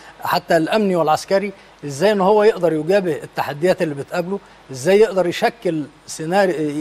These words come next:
يعم-، يتعامل مع الأزمات وما أكثر الأزمات الموجودة في قارة أفريقيا. آه، أزمات ع-، ال-، الحدود، أزمات، آه، ونزاعات عرقية وإثنية وخلافه وخلافه ال-، ال-، اللي يمكن بنشوف باستمرار،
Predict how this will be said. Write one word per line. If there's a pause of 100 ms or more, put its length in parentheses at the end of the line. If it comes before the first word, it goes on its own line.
(140)
يعم-،
يتعامل
مع (340)
الأزمات (160)
وما
أكثر
الأزمات
الموجودة (320)
في
قارة
أفريقيا. (520)
آه،
أزمات
ع-،
ال-،
الحدود،
أزمات، (200)
آه،
ونزاعات
عرقية
وإثنية (300)
وخلافه
وخلافه
ال-،
ال-،
اللي
يمكن
بنشوف (260)
باستمرار،